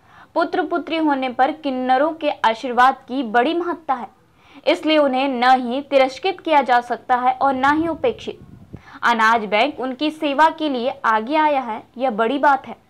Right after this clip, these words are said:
अनाज बैंक के संस्थापक चेयरमैन डॉक्टर राजीव श्रीवास्तव ने कहा कि अनाज बैंक किन्नर समुदाय के गुरु से मिलकर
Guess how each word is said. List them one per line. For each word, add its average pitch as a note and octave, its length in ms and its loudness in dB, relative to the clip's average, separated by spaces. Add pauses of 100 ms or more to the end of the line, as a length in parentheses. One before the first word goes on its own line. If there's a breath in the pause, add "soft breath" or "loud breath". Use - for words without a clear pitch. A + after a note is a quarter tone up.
(420 soft breath)
अनाज B3 380 2
बैंक A3 300 0
के A#3+ 140 0
संस्थापक A#3+ 720 0
चेयरमैन B3+ 520 0
डॉक्टर B3+ 360 0
राजीव A#3+ 440 2
श्रीवास्तव A#3+ 580 0
ने G#3+ 140 -8
कहा G#3 320 0
कि C#4 140 -8
अनाज C#4 380 0 (120)
बैंक A#3+ 220 -4 (400 soft breath)
किन्नर D#4+ 360 2
समुदाय D4+ 520 2
के D4 200 -6
गुरु C4 340 -4
से D#4+ 160 -6
मिलकर D4 480 0